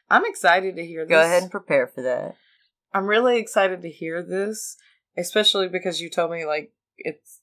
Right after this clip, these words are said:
Speaker 1: where it's at.
Speaker 2: Yeah.
Speaker 1: And that there's chances that I've maybe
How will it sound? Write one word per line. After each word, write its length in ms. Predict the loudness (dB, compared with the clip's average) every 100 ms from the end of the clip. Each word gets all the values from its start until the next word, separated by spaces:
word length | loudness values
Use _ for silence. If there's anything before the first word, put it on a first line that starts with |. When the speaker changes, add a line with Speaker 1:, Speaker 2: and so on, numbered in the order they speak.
| _ -8
Speaker 1:
where 240 | 2 4
it's 140 | 4
at. 380 | 4 6 4 0 _ -4
Speaker 2:
Yeah. 180 | -2 -2 _
Speaker 1:
And 680 | -2 0 2 2 0 -4 -16 _ _ _ _ _ _ -2
that 380 | 4 4 2 -4
there's 240 | -4 -2 -2
chances 520 | 0 -2 -4 -8 -2
that 240 | -2 0
I've 300 | 0 -2 -6 -6
maybe 880 | -4 -2 -4 -12 -20 -16 -10 -10